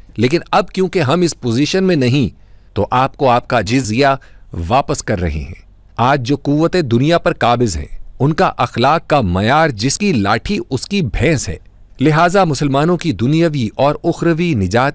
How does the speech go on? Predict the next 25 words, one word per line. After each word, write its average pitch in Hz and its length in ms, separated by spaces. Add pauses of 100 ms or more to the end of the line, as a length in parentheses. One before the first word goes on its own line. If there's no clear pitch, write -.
इसमें 147 280
है 127 160
कि 143 120
वो 123 160
इस्लाम 139 400
का 151 120
आदिलाना 113 640
निज़ाम 117 380
कायम 104 320
करें 78 220 (420)
जिसमें 156 380
अपने 160 380
हम 135 300
कौम 151 340
और 131 220
हम 131 340
मजहब 113 340
के 127 140
लिए 120 220
ही 139 160
नहीं 156 280 (360)
सबके 214 460
लिए 196 220
अदल 120 340
है। 78 160